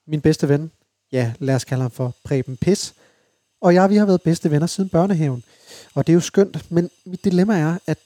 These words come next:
Danmark jo spiller ottendedelsfinale i aften, og ja, Preben Pis, han går faktisk slet ikke op i fodbold. Jeg derimod er kæmpe fodboldfan, og jeg ved, at kampen i aften i hvert fald ikke vil blive vist og prioriteret overhovedet. Så mit spørgsmål til jer,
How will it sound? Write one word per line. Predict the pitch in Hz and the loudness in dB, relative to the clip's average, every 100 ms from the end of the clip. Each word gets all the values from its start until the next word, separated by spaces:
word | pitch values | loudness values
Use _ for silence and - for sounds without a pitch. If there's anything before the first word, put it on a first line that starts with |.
| _ _ 170 | _ _ -4
Danmark | 180 208 - | -2 -2 -4
jo | |
spiller | 180 185 185 | -2 -2 -2
ottendedelsfinale | 202 226 208 170 147 160 143 135 | -4 -4 -2 -2 -4 -4 -4 -4
i | |
aften, | 127 139 - 143 - | -4 -8 -12 -14 -4
og | 139 127 _ _ - | -2 -2 _ _ -4
ja, | 135 - | -4 -2
Preben | 151 147 | -2 -2
Pis, | - 170 | -4 -4
han | 175 | -4
går | 156 143 | -4 -2
faktisk | 147 139 | -2 -2
slet | 156 143 | 0 0
ikke | |
op | 139 | -2
i | - | -4
fodbold. | 139 135 139 135 _ _ _ _ _ - | -4 -4 -4 -10 _ _ _ _ _ -4
Jeg | 139 160 180 | 0 2 2
derimod | 165 156 151 | 2 2 0
er | |
kæmpe | 131 156 156 | 0 -2 -2
fodboldfan, | 185 165 180 - 139 131 - 151 | -2 0 -2 -2 -4 -6 -10 -2
og | |
jeg | 165 160 | 0 2
ved, | 208 196 - _ _ _ _ | 0 -2 -8 _ _ _ _
at | 160 | -10
kampen | - 180 - 160 | -2 -2 -2 -8
i | |
aften | 151 160 - - | -4 -4 -6 -12
i | 160 147 | -12 -6
hvert | 190 175 | -4 -2
fald | - 151 | -2 -2
ikke | 143 | -2
vil | 151 | -6
blive | - 143 | -6 -6
vist | 160 156 - _ - | -6 -12 -14 _ -6
og | 156 | -2
prioriteret | 156 139 - 160 139 | 0 0 0 0 0
overhovedet. | 127 123 117 - 135 139 143 _ _ _ | -2 -6 -6 -4 -2 0 -2 _ _ _
Så | - 175 | -2 0
mit | 190 | 0
spørgsmål | - 147 151 170 147 139 _ - | 0 0 0 -2 -4 -6 _ -10
til | 151 | -4
jer, | 127 113 | -2 -4